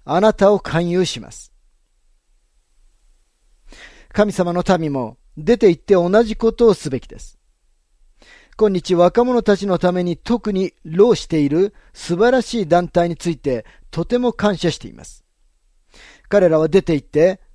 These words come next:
ドアベルを鳴らし、個人的な証しをしています。それはとても良いことです。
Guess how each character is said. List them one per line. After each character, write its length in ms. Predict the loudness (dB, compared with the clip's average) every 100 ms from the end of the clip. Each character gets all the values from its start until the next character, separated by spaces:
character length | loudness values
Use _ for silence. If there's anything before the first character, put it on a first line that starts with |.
| -6
ド 240 | 2 4
ア 60 | 6
ベ 160 | 4
ル 140 | 4 2
を 100 | 2
鳴 160 | 2
ら 100 | 2
し、 340 | 0 -8 -16 -20 _ _ -6
個 180 | -4
人 220 | -2 -4 -4
的 240 | -4 0
な 180 | 4 2
証 300 | 2 0 0
し 100 | -2
を 80 | -2
し 80 |
て 80 | -6
い 80 | -14
ま 100 | -14
す。 200 | -20 -20 _ _ _ _ _ _ _ _ _ -20 -20
そ 140 | -8 0
れ 80 | 2
は 100 | 0
と 200 | -4 -2
て 120 | 0
も 160 | 2
良 140 | 4 2
い 80 | 2
こ 120 | -14
と 120 | -18
で 100 | -20
す。 220 | -20 -20